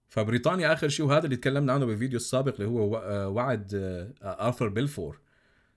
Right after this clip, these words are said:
اللي قال لهم للعرب: "الأرض رح تكون لإلكم إذا انتصرنا"، قال لهم لل-، للصهاينة: "الأرض رح تكون لإلكم إذا انتصرنا"، لكن بالحقيقة هي الأرض لبريطانيا، لأنه بعد ما انتصروا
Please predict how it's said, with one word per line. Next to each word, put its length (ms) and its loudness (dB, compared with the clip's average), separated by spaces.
اللي 180 -2
قال 180 0
لهم 120 4
للعرب: 380 4
"الأرض 280 0
رح 80 -4
تكون 220 0
لإلكم 260 0
إذا 140 0
انتصرنا"، 460 -2
قال 200 -4
لهم 140 0
لل-، 320 -4
للصهاينة: 580 0
"الأرض 280 -4
رح 80 -6
تكون 200 -4
لإلكم 220 -4
إذا 160 -2
انتصرنا"، 460 -4
لكن 220 0
بالحقيقة 320 2
هي 100 2
الأرض 320 0
لبريطانيا، 560 -2
لأنه 160 -2
بعد 240 0
ما 80 0
انتصروا 500 0